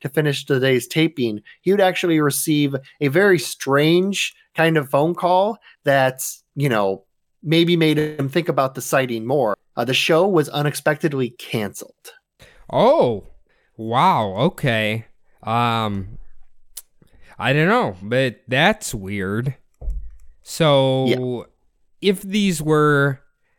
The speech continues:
Speaker 2: menacing government agents or whatever, I suppose they might have some pull in, uh, Hollywood or whatever, big T V, I guess.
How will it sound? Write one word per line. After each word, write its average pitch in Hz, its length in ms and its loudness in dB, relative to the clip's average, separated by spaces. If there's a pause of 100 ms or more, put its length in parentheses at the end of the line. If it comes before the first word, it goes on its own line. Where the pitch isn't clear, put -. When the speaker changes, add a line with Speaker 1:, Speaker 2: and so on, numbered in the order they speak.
(140)
Speaker 2:
menacing 135 960 0
government 120 480 0
agents 110 560 -2
or 101 120 -4
whatever, 101 880 -2 (540)
I 131 100 0
suppose 339 360 -4
they 143 180 2
might 135 440 0
have 127 340 0
some 120 180 -4
pull 117 800 0
in, 117 460 0
uh, 104 420 0 (240)
Hollywood 120 720 0
or 101 220 -4 (580)
whatever, 110 800 -2 (560)
big 135 300 -2
T 123 260 -4
V, 110 340 -2
I 101 80 -4
guess. 104 500 -8